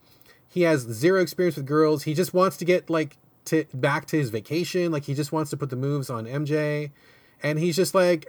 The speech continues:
"I don't wanna do this. I don't want this responsibility." I mean, to me, I felt like it was dumb, but it also kind of rang a little bit maybe truer for me than for you, because I could imagine how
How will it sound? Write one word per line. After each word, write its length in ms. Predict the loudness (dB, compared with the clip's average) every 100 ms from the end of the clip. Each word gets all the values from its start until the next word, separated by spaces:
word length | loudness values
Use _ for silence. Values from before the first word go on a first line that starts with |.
| -4
"I 140 | 0
don't 240 | 2 2
wanna 160 | 4 2
do 240 | 2 0
this. 240 | 4 2 2
I 60 |
don't 100 | 0
want 120 | 0 0
this 120 | -4
responsibility." 960 | -4 -4 -6 -2 0 0 0 -2 -2 -6 -20 -2
I 60 | 2
mean, 140 | 2
to 120 | 4
me, 200 | 6 6
I 80 | 6
felt 200 | 2 2
like 240 | 2 2
it 40 | 0
was 200 | 0 0
dumb, 400 | 0 2 2 2
but 120 | 2
it 100 | 4
also 260 | 2 2 0
kind 200 | 0 -2
of 140 | 0
rang 200 | 0 2
a 60 | 2
little 140 | 2
bit 120 | 0
maybe 200 | 0 -4
truer 340 | -4 -2 0 0
for 120 | -2
me 140 | -4
than 160 | -2 -4
for 140 | -6
you, 240 | -4 -2 -2
because 280 | -2 -2
I 120 | -2 -2
could 100 | -2
imagine 400 | -2 -2 -2 -4
how 440 | -2 -2 -2 -6